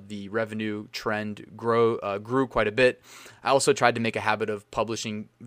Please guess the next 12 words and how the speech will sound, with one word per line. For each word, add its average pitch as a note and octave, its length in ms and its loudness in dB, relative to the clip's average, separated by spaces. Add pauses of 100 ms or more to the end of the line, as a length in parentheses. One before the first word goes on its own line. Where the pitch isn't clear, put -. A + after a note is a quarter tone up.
(100)
uh, G#2+ 140 -4
videos G#2 480 -4
daily, G#2+ 540 -4
including, C3 480 -4
like, A2+ 180 -4
when A#2 140 -8
I G#2+ 180 -6
took, B2 340 -8
like, G#2+ 160 -6
five G#2+ 260 -6
days G#2 220 -6
or G#2 240 -6